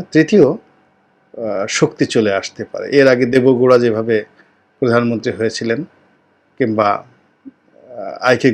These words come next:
গুজরাল যেভাবে প্রধানমন্ত্রী হয়েছিলেন, ঠিক সেইভাবে ভিপি সিং যেভাবে হয়েছিলেন, ওভাবে একটা কোয়ালিশন সরকার ভারতে আসতে পারে। এবং এটি যদি হয়, তাহলে কংগ্রেস এবং বিজেপি দুটোই এই অভিশপ্ত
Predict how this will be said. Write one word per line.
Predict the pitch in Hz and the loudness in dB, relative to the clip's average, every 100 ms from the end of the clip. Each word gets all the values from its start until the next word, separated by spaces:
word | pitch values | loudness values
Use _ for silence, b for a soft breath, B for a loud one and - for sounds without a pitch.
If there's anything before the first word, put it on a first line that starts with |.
| 113 | 2
গুজরাল | 120 143 151 | 4 4 4
যেভাবে | 131 120 117 117 | 2 0 -2 -2
প্রধানমন্ত্রী | 113 110 117 110 110 104 | -2 0 0 -2 -4 -6
হয়েছিলেন, | 113 104 - 120 170 _ _ _ _ _ _ - | -4 -6 -8 -8 -8 _ _ _ _ _ _ -4
ঠিক | - | 0
সেইভাবে | - 208 147 131 107 202 - _ _ | 4 4 4 0 0 -4 -8 _ _
ভিপি | 123 135 156 139 | -4 0 2 4
সিং | 143 120 | 4 4
যেভাবে | 113 120 110 | 2 2 0
হয়েছিলেন, | 107 101 - 180 - | -4 -4 -4 -2 0
ওভাবে | 151 208 175 | 2 4 2
একটা | - 117 | 0 0
কোয়ালিশন | 156 175 226 - 120 - b b b b b _ | 4 6 4 0 -2 -4 b b b b b _
সরকার | - - 127 - 107 101 _ 120 | -8 -2 -2 0 -2 -2 _ -10
ভারতে | 104 101 90 90 | -8 -6 -8 -8
আসতে | - - - | -10 -12 -16
পারে। | - - _ _ _ _ _ _ _ _ _ b b b | -18 -20 _ _ _ _ _ _ _ _ _ b b b
এবং | 143 160 - - | 4 4 2 0
এটি | 160 233 | 4 4
যদি | 220 190 | 4 4
হয়, | 147 117 135 | 4 2 2
তাহলে | 127 143 - | 0 0 2
কংগ্রেস | 135 151 190 147 | 4 4 2 0
এবং | 113 135 254 _ 127 | 0 -2 -4 _ -4
বিজেপি | 110 107 95 156 127 | -2 -2 -2 -2 0
দুটোই | 120 190 127 185 - _ _ _ - | 2 2 2 -4 -12 _ _ _ -6
এই | 123 - | -2 2
অভিশপ্ত | 135 180 - 147 | 4 4 2 -2